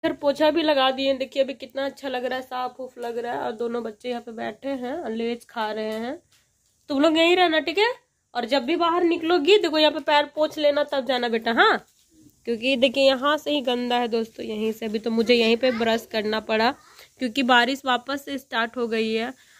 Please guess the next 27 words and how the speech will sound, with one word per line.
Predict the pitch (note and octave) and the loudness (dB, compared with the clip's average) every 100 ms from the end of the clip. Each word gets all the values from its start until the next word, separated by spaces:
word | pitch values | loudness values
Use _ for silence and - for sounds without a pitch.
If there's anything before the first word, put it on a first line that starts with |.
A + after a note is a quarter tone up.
| _ G#3 | _ -12
और | G#3+ G3+ G3 G3+ G3 G3+ | -6 -2 -2 -2 -2 0
डोबो | A3+ A3+ A#3+ | 2 2 0
को | B3+ B3 | 2 2
वहाँ | A#3+ | 2
पे | A#3+ | -2
बहुत | A3+ B3 | -2 -2
दिक्कत | A3 A3 B3 A#3 | -2 -6 -6 -6
हो | G#3+ | -4
रहा | A3 | -6
था, | A#3+ | -8
तो | A3+ | -6
बच्चा | A3 A3 A3 | -8 -6 -8
को | G#3+ | -4
वहाँ | A3 G#3+ | -4 -4
पे | A3 G#3+ | -6 -4
बांध | G#3 G#3+ G#3+ | -4 -2 -2
दिए | G#3+ G#3+ | -2 -2
हैं | A#3 | -2
और | A#3+ | -2
उसका | G#3+ A3+ | -2 -2
वहाँ | G#3+ | -2
पे | A3 | -4
शेड | A3+ A3 A#3 G#3+ | -4 2 2 2
बना | G#3 G#3 G3+ | -2 -2 -4
दिए | F#3+ G3 | -6 -6
अंदर | F#3+ F#3+ F#3+ | -4 -2 -4
में, | F#3+ F#3+ | -4 -6